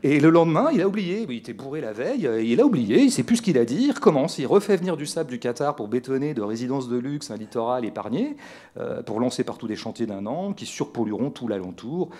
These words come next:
et feront suer dix heures par jour des ouvriers marocains et afghans. Bon, il est reparti, quoi. En fait, il n'a pas compris qu'il n'y a pas de capitalisme vert. Ça, c'est,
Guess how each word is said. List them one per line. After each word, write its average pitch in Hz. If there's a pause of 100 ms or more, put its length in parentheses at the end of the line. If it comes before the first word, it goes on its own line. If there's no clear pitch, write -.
(220)
et 107
feront 107
suer 110
dix 101
heures 92
par 85
jour 120
des 98
ouvriers 92
marocains 90
et 85
afghans. 101
Bon, -
il 196
est -
reparti, -
quoi. - (2000)
En 123
fait, 226
il 170
n'a 160
pas 247
compris 220
qu'il 233
n'y 226
a -
pas 220
de 214
capitalisme 151
vert. 110
Ça, -
c'est, -